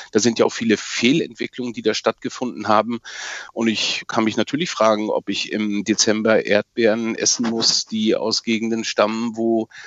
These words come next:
das Wasserdargebot das nicht erlaubt, um nur ein Beispiel zu nennen. Also mit anderen Worten, und das geht übrigens weiter. Ich meine, ist kein Konsumgut, sei es Kleidung, sei es ein Auto, sei es Lebensmittel,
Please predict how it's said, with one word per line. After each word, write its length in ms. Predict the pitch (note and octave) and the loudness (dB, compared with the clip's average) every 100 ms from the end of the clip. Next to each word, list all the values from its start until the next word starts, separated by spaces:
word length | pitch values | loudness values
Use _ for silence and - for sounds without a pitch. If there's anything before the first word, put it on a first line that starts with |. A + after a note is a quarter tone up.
| - - | -20 -20
das 200 | - A2+ | -6 -2
Wasserdargebot 640 | A#2 B2 A2 A2 A2+ B2 A#2+ | -2 0 2 2 2 -4 0
das 160 | A2+ - | -2 -2
nicht 220 | A2 - | -6 0
erlaubt, 480 | A2 G#2 G#2+ - - | 4 4 2 -2 -12
um 420 | G2 F#2+ F#2+ G2 | -8 -4 -6 -4
nur 200 | A#2 G2+ | 0 2
ein 160 | A2 G2+ | 2 2
Beispiel 420 | A2+ - G#2+ F#2+ | 2 0 -4 -4
zu 160 | - | -4
nennen. 240 | E2 E2+ F2 | -6 -8 -8
Also 160 | G2+ | -6
mit 100 | G#2 | -6
anderen 280 | E2 A#2 A2+ | -2 0 2
Worten, 340 | G2+ A2+ C#3 B2 - - - - - - - | 2 0 -2 -4 -8 -16 -16 -16 -18 -16 -2
und 120 | C#3 | 2
das 100 | - | 4
geht 180 | D3+ D3+ | 2 2
übrigens 360 | C3+ C3 - | 0 0 2
weiter. 420 | A2+ C#3 A#2+ G2+ F#2 - | 2 2 2 0 -2 -8
Ich 160 | - | -8
meine, 260 | A#2 A2+ G#2+ | -2 0 0
ist 180 | - - | -6 -6
kein 360 | - B2 E3 | -2 0 0
Konsumgut, 1040 | D#3+ C3+ A#2+ B2 E3 C#3 E2+ G#2+ - - - _ | -4 -8 -6 -6 -6 -8 -8 -10 -10 -12 -16 _
sei 280 | - A2+ A#2 | 2 4 4
es 180 | - | 2
Kleidung, 640 | - G#2 A2 C3+ D#3 C#3+ C#3+ | -2 2 4 2 0 -2 -2
sei 220 | - G#2 | 2 2
es 100 | A2+ | 2
ein 220 | - A2+ | -2 -8
Auto, 580 | - G2+ C3+ - C#3 B2+ | -6 -4 -4 -4 -4 -2
sei 300 | G#2+ G#2 G#2+ | 2 2 2
es 240 | G#2+ - - | 2 2 2
Lebensmittel, 800 | G#2+ C#3+ D3 C3+ B2+ C3 C3 | 2 2 0 -4 2 4 4